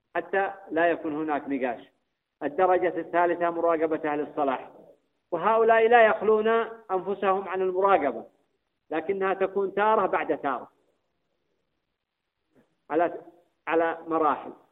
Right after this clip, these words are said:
ووقتا بعد وقت، فالأغلب على أحوالهم ملابسة الأعمال الظاهرة، لكنهم لا يخلون قلوبهم عن الالتفات إلى الله تعالى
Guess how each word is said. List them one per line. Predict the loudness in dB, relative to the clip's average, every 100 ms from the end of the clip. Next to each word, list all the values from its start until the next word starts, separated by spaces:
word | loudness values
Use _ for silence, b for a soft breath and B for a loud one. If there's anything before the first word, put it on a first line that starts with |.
| _ _ _ _ _ _ _ _
ووقتا | 6 8 6 2
بعد | 0 0 2 6
وقت، | 6 4 0 -12 _ _
فالأغلب | 4 4 6 4 2
على | 0 0
أحوالهم | 0 -2 2 6 6 4 2 -6 _ 0
ملابسة | 2 4 2 -2 -4 -2
الأعمال | -2 -2 -4 2
الظاهرة، | 2 4 2 0 -6 -10 _ _ _ _
لكنهم | 2 2 2 -2 -2 0
لا | 4 4
يخلون | 4 2 0 0 0
قلوبهم | 0 2 2 4 2 0
عن | -2 -2
الالتفات | 0 0 0 0 0 2
إلى | 2
الله | 2 2
تعالى | 0 2 2 2 -4